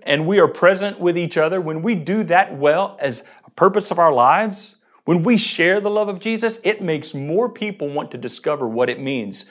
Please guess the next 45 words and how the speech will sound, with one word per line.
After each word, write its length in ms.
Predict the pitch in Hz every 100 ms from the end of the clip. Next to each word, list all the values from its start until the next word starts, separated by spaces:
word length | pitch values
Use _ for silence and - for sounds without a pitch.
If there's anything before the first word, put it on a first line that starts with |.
| _ -
to 140 | 131
be, 480 | 107 127 104 71 - _ _ _ _ _ _ _ _ _ _ _ -
to 140 | 180
be 200 | 143 156
loved 380 | 139 143 185 143
by 160 | 113 113
God, 420 | - 117 110 - _ -
'cause 140 | 113
a 40 |
lot 200 | 117 185
of 80 | 185
people 280 | - 175 160
don't 220 | 151 170
know 100 | 151
what 180 | 160 156
that's 180 | 165 165
like. 320 | 180 - - _ _ _ _ _ _ -
They 100 | 175
don't 140 | 190
realize 360 | 175 214 175 151
that. 280 | 117 - - - - -
And, 200 | 196 214
and 240 | - 214
it 120 | 220 208
makes 220 | 220 -
more 220 | 220 277
people 360 | - 247 233 214
want 360 | 220 240 233
to 200 | - 226
understand 480 | 220 214 208 233 214
what 120 | 220
it 80 | 226
means, 280 | 202 220 -
the 80 | 202
fact 200 | 214 214
that 160 | 185
God 260 | 147 202 226
is 160 | 220
with 160 | 247 269
them, 180 | 202 165
to 100 | 226
be 140 | 196 202
present 600 | - 262 262 214 202 180
with 220 | 170 -
God, 320 | 147 117 107